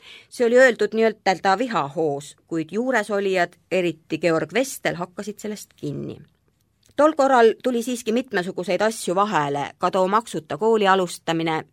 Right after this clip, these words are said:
ja uuesti tuldi asja juurde tuhande üheksasaja seitsmenda aasta algul. Leidus kahtlejaid,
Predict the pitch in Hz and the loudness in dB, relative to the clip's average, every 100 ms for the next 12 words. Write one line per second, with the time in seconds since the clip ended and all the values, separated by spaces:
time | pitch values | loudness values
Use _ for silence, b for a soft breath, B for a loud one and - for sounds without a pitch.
0 | _ 185 220 294 262 - 180 214 233 233 | _ 2 4 4 0 -4 -6 -2 -2 2
1 | 190 226 254 220 214 220 - 214 - - | 2 2 0 0 2 0 0 -2 -2 -6
2 | 165 147 170 196 - 190 175 147 175 165 | -4 -4 -4 -6 -8 -6 -6 -4 -6 -6
3 | 196 185 180 185 - 160 139 135 - - | -6 -2 0 -2 -2 -2 -2 -4 -8 -14
4 | - _ b b b b b b - 254 | -16 _ b b b b b b -2 0
5 | 294 202 - 208 262 - - 254 254 247 | 0 -6 2 2 2 -4 -6 -2 0 -2